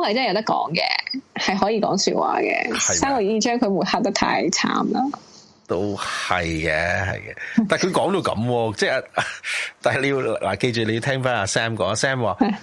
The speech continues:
Speaker 2: 佢最愛天子。董卓嗰陣時挾天子以令諸侯，曹操接走佢啊，畀嘢佢食啊，畀個好地方佢住啊。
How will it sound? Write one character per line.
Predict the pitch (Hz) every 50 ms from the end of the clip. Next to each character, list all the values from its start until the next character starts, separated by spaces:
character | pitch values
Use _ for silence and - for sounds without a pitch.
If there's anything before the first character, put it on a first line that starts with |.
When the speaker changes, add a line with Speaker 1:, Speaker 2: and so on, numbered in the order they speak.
| - -
Speaker 2:
佢 | - - 208 214 202 - 196 190 196 196 190 196 180
最 | 175 170
愛 | 170 170 160
天 | 160 - 190 185 180 170
子。 | - 113 98 107 123 - - _ _ _ _ _ _ _ _ _ _ _ _ _ _ _ _ _ _ _ _ _ _ _ _ _ _ _ _ _ _ _ _ _ _ _ _ _ _ _ _ _ _ _ _ _ -
董 | - 160 196 240 247
卓 | - 190
嗰 | 165 180 196
陣 | 185
時 | 165 190
挾 | 185 - 180 170 165 -
天 | - - 202 202 190 170
子 | - 151
以 | 160 170 160 160
令 | 147 127 117 117
諸 | - - 160 160
侯， | 139 123 92 85 - - - - - - - _ -
曹 | - 131 127
操 | 120 214 214
接 | 208 - - 156 143
走 | - - - 101 110 139
佢 | 151 - 123 101 98 101
啊， | 98 95 92 90 92 - _ _ _ _ _ _ _ _ _ -
畀 | 143 147
嘢 | 185 202 180 160 147
佢 | 131 127 123
食 | - - 120 104 - -
啊， | 110 104 101 95
畀 | - - 165 180
個 | 170
好 | - 123 127 147
地 | 143 127
方 | 131 143 143
佢 | 131 123 113 107
住 | - - - 101 95 92 95 90
啊。 | 87 85